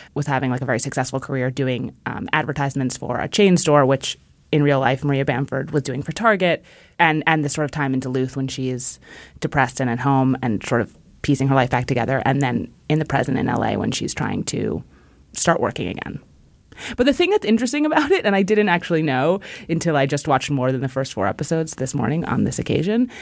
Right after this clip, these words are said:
is it's actually kind of a dating show. I thought it was, like, a satirical Hollywood show and also a semi-autobiographical comedian show.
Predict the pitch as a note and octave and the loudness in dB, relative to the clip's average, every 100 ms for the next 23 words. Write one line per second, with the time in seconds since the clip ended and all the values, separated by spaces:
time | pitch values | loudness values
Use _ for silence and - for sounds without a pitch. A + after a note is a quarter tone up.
0 | - G#3+ G#3 G3 A#3 F#4 D#4+ D4+ F#3 D3 | -4 -2 2 2 0 0 2 2 2 0
1 | C#3 F#3+ C4 C4 D#4+ E4 G#3+ A#3+ D#4+ D4+ | -2 0 0 0 -4 -2 0 2 2 4
2 | G#3+ F3+ D3 F3 F3 D#3+ D#3 D3+ C#3 C#3+ | 2 0 0 -2 2 2 4 2 2 0
3 | D3 C3+ D#3 D#3 E3+ D#3+ D#3+ D3 - C#3 | 2 2 2 0 0 2 2 2 0 2
4 | C#3 C3+ C3 B2 B2+ C#3 - - - - | 0 0 0 0 0 -4 -10 -18 -20 -4
5 | - C#3+ B2 B2+ A2 A#2+ B2 C3+ C#3 - | 2 4 4 4 2 2 0 0 -2 -2
6 | C#3 A#2+ D3 D#3 G3+ F#3+ G3 - | -2 0 0 0 0 2 2 0